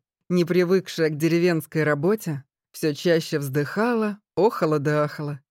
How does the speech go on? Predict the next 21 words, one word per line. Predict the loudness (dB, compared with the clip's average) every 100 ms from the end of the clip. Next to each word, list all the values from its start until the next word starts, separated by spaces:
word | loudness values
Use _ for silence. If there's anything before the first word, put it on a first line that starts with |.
| _ _ _ -4
И | -2
так | 2 2 2
утомилась | 0 2 4 4 2
за | 0
все | -2 0 0
эти | 0
дни, | 0 0 -2 -6 _
что | -6 0
даже | 2 2 2
уже | 0 0 0
не | 0
сидела | -2 -2 0 0
в | -2
соцсетях, | -4 -4 -4 -2 -4 -2
как | -6 -4
раньше. | -2 -2 -4 -6 -10 -12 _ _ _ _ _ _ _ _ _ _ _ _ _
Спустя | -12 -2 -2 0 2
месяц | 4 2 2 -2 -2
проживания | -2 0 2 2 2 0 0
в |
деревне | 0 0 2 2 0 0